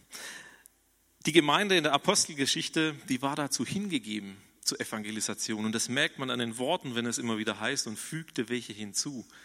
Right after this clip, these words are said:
Es wurden immer mehr. Eines Tages werden die beiden Menschen, die rechts und nach links gucken, vielleicht in der Hölle landen.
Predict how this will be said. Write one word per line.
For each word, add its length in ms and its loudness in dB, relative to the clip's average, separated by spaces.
Es 100 -4
wurden 300 0
immer 240 -2
mehr. 400 -2
Eines 300 4
Tages 520 0
werden 260 0
die 120 -4
beiden 340 0
Menschen, 420 -4
die 360 -2
rechts 380 -2
und 160 -8
nach 160 -8
links 240 -4
gucken, 400 -8
vielleicht 720 -2
in 100 -6
der 160 -4
Hölle 220 -2
landen. 440 -8